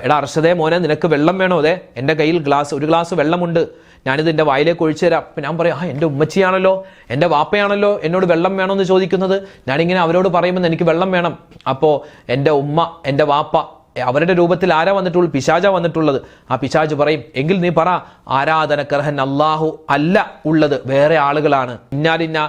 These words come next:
വ്യക്തിയാണ്, അല്ലെങ്കിൽ ഇന്നാലിന്ന കല്ലാണ്, മരമാണ്," അങ്ങനെയൊക്കെ പറ. നമ്മുടെ ഈമാൻ തെറ്റിച്ച് കളയും.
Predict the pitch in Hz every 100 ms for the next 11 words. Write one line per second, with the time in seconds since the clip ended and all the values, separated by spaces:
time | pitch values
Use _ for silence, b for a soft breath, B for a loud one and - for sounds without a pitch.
0 | B B 147 147 165 151 139 135 156 156
1 | 151 B 139 147 165 165 147 147 135 170
2 | 160 143 135 135 180 151 139 123 135 160
3 | 165 135 131 175 147 185 226 233 180 190
4 | 185 165 131